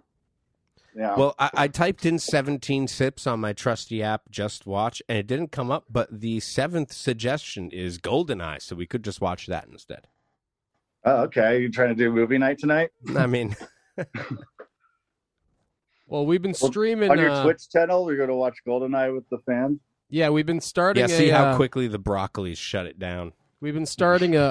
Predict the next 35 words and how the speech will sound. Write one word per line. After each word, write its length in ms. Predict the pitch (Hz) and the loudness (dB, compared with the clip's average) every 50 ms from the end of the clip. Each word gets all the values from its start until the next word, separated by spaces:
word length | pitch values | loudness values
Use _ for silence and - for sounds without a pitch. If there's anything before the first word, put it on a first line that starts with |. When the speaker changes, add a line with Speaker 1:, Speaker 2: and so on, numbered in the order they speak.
| - | 2
Speaker 3:
a 180 | - 139 131 131 | 0 0 0 0
YouTube, 760 | 131 131 147 151 160 147 - - 156 143 139 139 131 120 110 - - | 0 2 2 2 2 0 0 0 2 4 4 4 2 0 -6 -14 -8
uh, 240 | 127 131 123 120 120 | -4 -2 -2 0 0
when, 240 | 120 127 131 120 - - | 0 0 -2 -4 -6 -12
live 480 | - 101 120 127 127 131 139 143 135 - | -16 -10 -6 -4 -2 -2 -2 -2 -4 -6
stream 400 | - - - 135 123 123 117 113 | -10 -8 -4 -4 -2 -2 -2 -4
when 160 | 113 113 113 | -4 -4 -4
we 100 | 117 113 | -4 -4
haven't 460 | 120 123 127 127 135 131 - - - | -4 -4 -4 -4 -6 -8 -8 -10 -10
had 180 | - 135 127 123 | -8 -6 -6 -6
a 60 | 123 | -6
guest 360 | 113 120 123 123 127 - - | -6 -6 -4 -4 -6 -8 -10
for 120 | - - | -10 -10
the 100 | 131 113 | -8 -8
podcast. 800 | 104 - - 120 120 131 135 - 160 156 156 160 165 - - - _ _ _ | -6 -4 -2 -2 -2 -4 -4 -4 -4 -2 -2 -2 -4 -8 -12 -20 _ _ _
And 240 | - 147 156 139 - _ _ _ | -4 -4 -4 -4 -6 _ _ _
Speaker 1:
Yeah. 260 | - 127 131 117 104 - - _ _ _ _ _ | 4 6 6 6 4 0 -4 _ _ _ _ _
Speaker 3:
like 180 | - 165 160 151 | -8 -6 -4 -2
I 100 | 151 147 | -2 -2
mentioned, 420 | 143 151 151 143 147 147 131 120 | 0 0 -2 -2 -4 -6 -6 -4
we 160 | 123 131 131 | -4 -2 -2
watched, 540 | 131 131 131 131 127 123 - - - - - | 0 0 0 0 0 0 -2 -6 -6 -4 -2
um, 380 | 123 117 117 113 110 110 104 101 _ _ _ _ _ - - _ _ _ _ _ _ _ _ _ _ | -2 0 -2 -2 -4 -6 -8 -10 _ _ _ _ _ -20 -20 _ _ _ _ _ _ _ _ _ _
This 180 | - 139 120 120 | -4 -4 -4 -4
Is 120 | 123 113 | -4 -4
Not 240 | 123 127 123 120 - | -2 0 0 0 0
the 80 | - 123 | -2 -2
H 180 | 123 123 117 | -2 -2 -4
Street 200 | - - 123 117 107 | -6 -8 -8 -8 -6
video 460 | 117 117 113 110 107 107 104 104 104 | -6 -6 -4 -4 -4 -6 -6 -8 -10
for 240 | - - - 170 160 | -6 -4 -2 -2 -2
Carol 400 | - - 160 139 131 131 131 131 | 0 2 2 4 4 2 2 0
on 140 | 123 117 120 | 0 0 -2
his 120 | 127 - | -4 -4
birthday. 540 | - - 120 117 110 _ - 110 101 107 | -2 0 0 0 -2 _ -6 -6 -6 -6